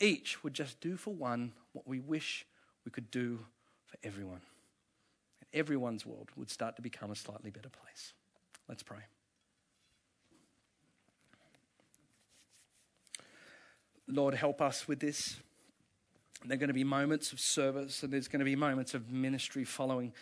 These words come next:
this time together, Lord, that, um, no one's gonna see, only you are ever gonna see, but that is the wonder and the mystery of your kingdom,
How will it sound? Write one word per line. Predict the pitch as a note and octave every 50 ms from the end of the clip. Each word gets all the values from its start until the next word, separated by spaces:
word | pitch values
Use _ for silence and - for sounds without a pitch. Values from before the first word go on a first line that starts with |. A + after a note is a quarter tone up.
| - - -
this | - C#3+ C3+ -
time | - - D3+ C#3+ C#3 C3+
together, | C3 B2 B2 C3+ C3 C3 B2 - - C3+
Lord, | C3 C3 C3 B2+ B2+ B2+
that, | C3 B2 - - - - - - - -
um, | - B2+ C3 - D#3
no | D3+ D#3+ E3 E3 E3 E3 E3+
one's | F3 F3 E3 E3 C#3 -
gonna | - C#3 C3 A2+
see, | - - - C#3+ C3+ C3+ B2+ A#2+ B2 B2+
only | C#3+ D3+ D3+ C#3+
you | C#3 D3 C#3+ C#3+
are | C3+ C3+
ever | C#3 C3+ C3
gonna | C3 C#3 C3
see, | - - - C#3+ D3 C#3+
but | B2+ C3+ B2+
that | - C#3+ C#3+
is | C#3 B2+ - -
the | C#3
wonder | B2 B2+ B2+ C3 C#3 C3 C3+
and | C3+ B2+
the | B2
mystery | A#2+ B2+ C3+ - - - D3+ C#3 C3 - - - - - -
of | C3+ A#2+
your | C#3 C3
kingdom, | B2 - - - C#3+ C#3+ D3 D3+ D#3+ D#3